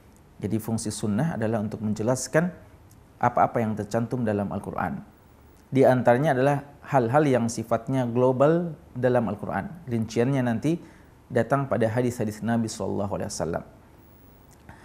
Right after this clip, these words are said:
Dalam surat At-Taubah, di ayat ketiga puluh enam, Allah mengatakan, "Inna iddatash syuhuri 'indallah ithna asyara syahran fi kitabillah."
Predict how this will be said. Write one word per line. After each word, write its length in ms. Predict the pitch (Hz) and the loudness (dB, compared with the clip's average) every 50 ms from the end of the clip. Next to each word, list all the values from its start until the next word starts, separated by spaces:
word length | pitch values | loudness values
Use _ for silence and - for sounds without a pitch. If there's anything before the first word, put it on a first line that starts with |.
| - - - - - | -20 -20 -20 -10 -4
Dalam 200 | - 104 113 117 | 0 2 2 2
surat 240 | 113 - 185 196 - | 4 6 6 6 6
At-Taubah, 560 | 143 - - 160 139 117 98 104 110 113 123 - - - - - - - - - - | 4 4 4 4 6 6 6 4 4 2 -2 -8 -14 -18 -20 -20 -20 -20 -20 -12 -6
di 160 | 120 120 110 | -2 0 2
ayat 320 | - 135 135 135 135 135 - - - - - - - - | 4 6 6 6 4 2 -2 -14 -20 -20 -20 -20 -18 -10
ketiga 320 | - - 107 - 120 110 117 | -6 -4 -4 -2 0 0 0
puluh 240 | 110 - 107 107 107 | 0 0 0 0 0
enam, 240 | 113 120 123 - | 0 0 0 0
Allah 240 | - 131 135 123 120 | -2 0 0 0 0
mengatakan, 720 | 107 107 110 107 107 107 110 107 - - 143 156 160 160 - - - - - - - _ _ _ - _ - - _ | 0 -2 -2 -4 -4 -2 -4 -4 0 0 0 0 -2 -4 -8 -12 -20 -20 -20 -20 -20 _ _ _ -20 _ -20 -6 _
"Inna 480 | - 156 165 160 147 135 127 120 110 - 143 | 2 2 4 4 2 4 4 4 4 4 4
iddatash 560 | 170 156 131 120 117 120 113 - 117 113 107 - - - | 2 2 2 2 2 2 2 2 -2 -2 -2 -4 -6 -4
syuhuri 520 | 120 107 98 123 151 165 160 143 147 131 | -4 -2 0 2 4 4 4 4 4 2
'indallah 1040 | 117 - 127 151 156 139 127 123 120 117 110 110 107 110 120 143 160 170 175 170 - - - | 2 2 2 2 2 2 2 2 2 2 2 0 2 4 6 6 8 6 6 4 2 2 2
ithna 480 | 180 180 - - 135 131 127 120 - | 2 2 0 -2 0 0 2 2 2
asyara 400 | 135 147 - - 143 123 127 120 | 0 0 0 0 0 0 0 0
syahran 560 | 117 - 151 151 143 135 139 165 175 180 190 - - - - - - - - | 0 0 0 0 0 0 0 2 2 0 0 -4 -8 -18 -20 -20 -20 -20 -12
fi 160 | - - 175 156 | -4 -2 0 0
kitabillah." 800 | - - 127 - - 107 101 92 98 90 90 87 - - - | 0 0 -2 0 0 -2 0 0 -2 -2 -2 -4 -6 -8 -10